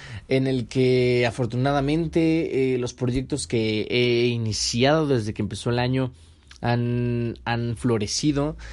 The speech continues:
Eh, la segunda temporada de Sobre Expuesto Show le fue muy bien, tuvimos un rating muy amplio y justamente porque, porque, y porque sé que sigue creciendo pasivamente en Spotify,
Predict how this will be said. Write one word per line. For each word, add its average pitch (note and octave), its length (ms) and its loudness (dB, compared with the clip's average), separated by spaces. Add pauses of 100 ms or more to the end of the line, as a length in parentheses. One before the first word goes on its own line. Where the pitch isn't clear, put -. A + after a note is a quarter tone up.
(380)
Eh, A#2 260 2
la A#2+ 80 0
segunda B2+ 260 2
temporada A#2 300 2
de A#2+ 60 0
Sobre A2 160 -6
Expuesto A#2+ 280 -4
Show B2 240 2
le A#2 100 2
fue B2 120 0
muy A#2 160 -2
bien, D#3 280 0
tuvimos C3 360 -4
un A#2 80 -2
rating A2+ 220 -4
muy A2+ 260 0
amplio D#3 360 2
y D3 60 0
justamente D#3 400 -2
porque, A#2 320 -4 (160)
porque, G#2+ 260 -4
y A#2 140 2
porque A2 260 -2
sé F3+ 220 4
que D3 100 -2
sigue C#3 300 -2
creciendo A#2+ 380 -4
pasivamente A#2 640 -4
en G#2 80 -6
Spotify, B2 500 -2